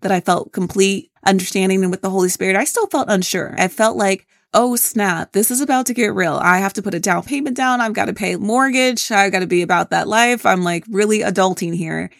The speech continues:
And that was scary, but I was still having the faith to believe. So if you kind of fast forward to, I think, the end of February, maybe into March, when covid was becoming a thing,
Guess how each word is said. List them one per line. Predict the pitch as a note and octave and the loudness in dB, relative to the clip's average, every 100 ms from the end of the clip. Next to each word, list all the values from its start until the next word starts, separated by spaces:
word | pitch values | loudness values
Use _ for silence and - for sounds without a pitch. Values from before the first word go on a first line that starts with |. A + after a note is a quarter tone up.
| _ _ | _ _
And | G#3 G#3+ | 0 0
that | F3 | 0
was | G#3 | -2
scary, | - - F#3+ C4+ A3 - - _ _ - | -4 0 0 0 -2 -4 -10 _ _ 2
but | A3 | 4
I | G#3 | 4
was | G3 | 2
still | - G#3+ | 0 0
having | F#3+ F#3 F3 | 0 -2 -2
the | |
faith | E3+ E3+ E3+ | -2 -4 -4
to | - | -4
believe. | E3 E3 - - - G#3 | -4 -4 -6 -12 -16 -4
So | - F#3 F3 F3 | 2 2 2 0
if | F#3 | -2
you | |
kind | F3 G3 | 0 0
of | G3 | 0
fast | - G#3+ A#3+ - | 0 0 0 -2
forward | G#3 G#3 G#3 G3 | -2 0 0 -2
to, | - F3 F3 F3+ | -2 2 2 0
I | |
think, | F3 G3 | -2 -4
the | F#3+ - | -6 -6
end | G#3 B3 | 0 0
of | C#4 | 0
February, | C4 - G3 G3 G3 F#3+ F#3 F#3+ | -4 -2 0 2 2 2 2 2
maybe | F#3 F#3 F#3 | 2 0 -2
into | F3+ F#3+ | -4 -2
March, | F3+ F3+ F3 - | 0 2 0 -4
when | F3+ E3+ E3+ _ _ _ - | -6 -6 -6 _ _ _ 0
covid | G3+ G3+ G3 | 2 2 0
was | G3 | -2
becoming | F#3+ G#3 F#3+ F3 | -4 -4 -4 -4
a | |
thing, | F3 - A3+ F#3+ F3+ | -2 0 0 0 -2